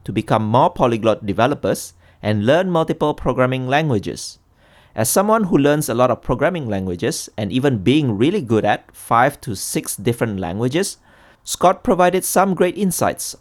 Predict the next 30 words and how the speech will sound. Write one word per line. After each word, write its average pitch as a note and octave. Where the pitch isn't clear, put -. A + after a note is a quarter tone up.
on G2
why A#2+
we D#3
should B2+
try C3
to B2+
at G#2
least D3
learn A2
and G2
practice -
more C3
than G2+
one A#2
language. F#2+
Scott F#3+
then F3
shared D#3+
about F#2+
functional C3
programming G#2+
fundamentals B2+
and G2+
how D3+
functional F3+
programming G#2+
differs C#3
from F#2
object-oriented A#2
programming, F2+